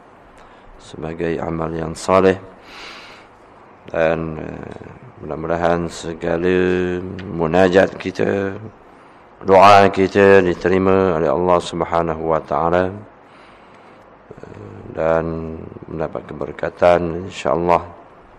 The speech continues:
dan rahmat Allah dunia dan akhirat.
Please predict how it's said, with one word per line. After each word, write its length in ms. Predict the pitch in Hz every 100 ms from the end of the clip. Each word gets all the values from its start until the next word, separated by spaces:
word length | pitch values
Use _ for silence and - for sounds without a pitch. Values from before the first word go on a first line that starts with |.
| - -
dan 180 | 78 73
rahmat 320 | 73 76 76
Allah 380 | 80 80 80 80 82 82
dunia 420 | 78 80 80 92 - - - - - - - - - - - 85
dan 200 | 78 69
akhirat. 540 | 76 78 82 85 95